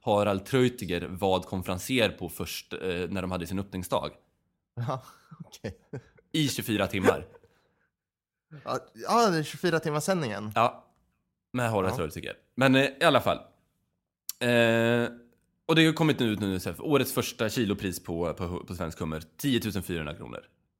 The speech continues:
Speaker 1: Vart är det intressant nå-, vart är, vart någonstans är det intressant för dig? Har du, känner du att det här, det här är liksom, det här är, det här är relevans?
Speaker 2: Nej, inte
Speaker 1: Vill
Speaker 2: någonstans.
Speaker 1: vi skrota det här? Känner vi att vi vill, vi, känner vi att vi vill plocka,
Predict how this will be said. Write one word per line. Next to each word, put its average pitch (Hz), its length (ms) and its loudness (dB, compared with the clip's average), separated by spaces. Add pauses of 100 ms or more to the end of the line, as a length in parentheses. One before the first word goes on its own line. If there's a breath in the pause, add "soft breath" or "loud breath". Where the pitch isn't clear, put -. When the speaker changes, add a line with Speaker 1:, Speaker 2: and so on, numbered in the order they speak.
(540)
Speaker 1:
Vart 160 240 2
är 165 100 8
det 160 60 4
intressant 165 580 2
nå-, 170 80 4
vart 165 240 -2
är, 165 140 0
vart 185 480 0
någonstans 156 600 0
är 127 80 0
det 160 80 0
intressant 185 400 -4
för 90 80 -10
dig? - 280 -8
Har 143 100 -6
du, 160 140 -4
känner 220 240 0
du 185 120 2
att 98 100 -2
det 110 60 -2
här, 98 160 0
det 101 200 -4
här 185 140 0
är 180 80 -2
liksom, 98 380 -4 (680)
det 156 80 -4
här 170 140 2
är, 131 160 6
det 127 140 -4
här 180 80 0
är 160 100 2
relevans? 87 600 -2 (520)
Speaker 2:
Nej, 139 340 2
inte 165 340 0
Speaker 1:
Vill 170 100 4
Speaker 2:
någonstans. 147 320 4
Speaker 1:
vi 160 40 8
skrota 135 340 6
det 147 60 6
här? 101 120 4
Känner 160 280 2
vi 165 100 4
att 147 140 -2
vi 147 40 -4
vill, 147 240 2
vi, 151 220 -2
känner 151 240 0
vi 147 100 0
att 143 80 2
vi 139 40 -6
vill 147 120 0
plocka, 147 320 0